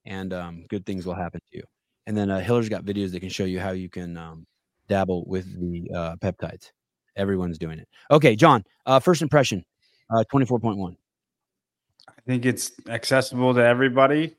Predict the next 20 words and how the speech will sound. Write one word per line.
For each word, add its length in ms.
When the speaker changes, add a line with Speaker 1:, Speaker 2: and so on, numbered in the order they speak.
Speaker 2:
and 180
it's 220
a, 340
a 180
lung 360
burner, 560
and 120
it's 180
exactly 440
what 360
Dave 260
said 160
it 120
was. 300
I'm, 400
I'm 220
very 360
happy 460
it's 180
not 320